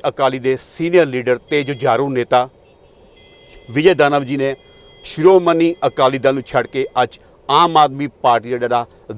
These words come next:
ਦਾਮਨ ਫੜ ਲਿਆ। ਤਾਂ ਆਖਿਰਕਾਰ ਕੀ ਦਰਦ ਰਿਹਾ ਇੰਨੇ ਸਾਲ ਪਾਰਟੀ ਦੀ ਵਫਾਦਾਰੀ ਕੀਤੀ, ਤੇ ਗੱਲਬਾਤ ਕਰਦੇ ਹਾਂ ਵਿਜੇ ਦਾਨਵ ਜੀ ਨਾਲ।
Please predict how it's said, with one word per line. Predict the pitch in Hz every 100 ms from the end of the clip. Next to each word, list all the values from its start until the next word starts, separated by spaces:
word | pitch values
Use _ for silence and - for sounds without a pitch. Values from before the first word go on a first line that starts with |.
| 90
ਦਾਮਨ | 123 123 135 139
ਫੜ | - 117
ਲਿਆ। | 117 127 127 _ _
ਤਾਂ | 160 -
ਆਖਿਰਕਾਰ | 143 - 156 - 139 139 _ _ -
ਕੀ | 175 180
ਦਰਦ | 107 143 135
ਰਿਹਾ | 139 139 143
ਇੰਨੇ | 143 135 151
ਸਾਲ | - - 127 131
ਪਾਰਟੀ | - 127 120 127
ਦੀ | 127
ਵਫਾਦਾਰੀ | 107 110 131 117 113
ਕੀਤੀ, | 110 107 -
ਤੇ | 113
ਗੱਲਬਾਤ | 104 113 113 139
ਕਰਦੇ | - 123 110 120
ਹਾਂ | 123 - - - 117
ਵਿਜੇ | 123 147
ਦਾਨਵ | 127 113
ਜੀ | 101
ਨਾਲ। | 95